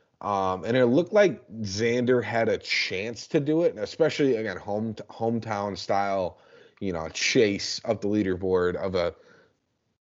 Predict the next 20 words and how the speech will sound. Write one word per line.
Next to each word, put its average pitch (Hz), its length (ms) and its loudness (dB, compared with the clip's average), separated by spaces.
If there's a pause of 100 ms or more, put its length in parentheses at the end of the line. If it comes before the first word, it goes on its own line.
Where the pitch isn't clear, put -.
pretty 170 300 0
unknown 120 500 4
guy 104 280 2
to 120 160 0
a - 20 2
lot 98 240 0
of 92 260 -2
golf 101 300 2
casuals 95 720 -2
and 90 100 -8
Matthew 90 300 -8
Pavon. 92 480 -6
It 95 100 -8
would 120 140 2
have 104 60 -2
made 104 220 0
for 104 160 -2
a 82 60 -4
great 90 240 -2
story, 95 720 2